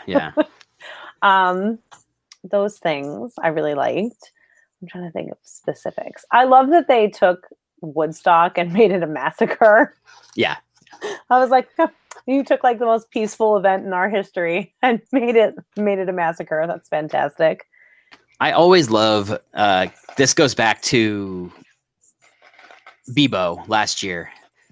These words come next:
Speaker 1: uh, when Ava said something about Bebo, and, uh, they were like, "Wait, what?" And then she was like, "Yep, never felt right."
Speaker 2: <laughs> No.
Speaker 1: Uh,
Speaker 2: Yeah. Oh, yeah. The, it was, like,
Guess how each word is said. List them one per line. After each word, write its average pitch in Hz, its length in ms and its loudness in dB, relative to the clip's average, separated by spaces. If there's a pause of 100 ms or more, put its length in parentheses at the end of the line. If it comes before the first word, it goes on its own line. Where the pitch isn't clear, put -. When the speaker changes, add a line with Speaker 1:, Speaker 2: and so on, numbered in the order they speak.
(160)
Speaker 1:
uh, 101 320 0
when 101 480 -6 (400)
Ava 104 680 2 (640)
said 117 320 -2
something 107 380 -2
about 98 320 -2
Bebo, 95 560 -6 (400)
and, 101 400 -4
uh, 95 160 -4
they 110 100 -2
were 101 140 -2
like, 90 200 -6
"Wait, 110 200 -2
what?" - 500 -2 (480)
And 120 500 -2 (920)
then 127 220 0
she - 120 -6
was 107 120 -6
like, 101 160 -4
"Yep, 147 220 -2 (100)
never 117 220 -4
felt 143 240 -2
right." 117 300 -2
Speaker 2:
<laughs> - 60 -20 (440)
No. 240 240 2 (220)
Speaker 1:
Uh, 226 260 -2
Speaker 2:
Yeah. 208 200 6
Oh, 247 160 8
yeah. 254 140 4
The, 214 200 -4 (100)
it 269 60 2
was, 277 120 -2
like, 269 180 -2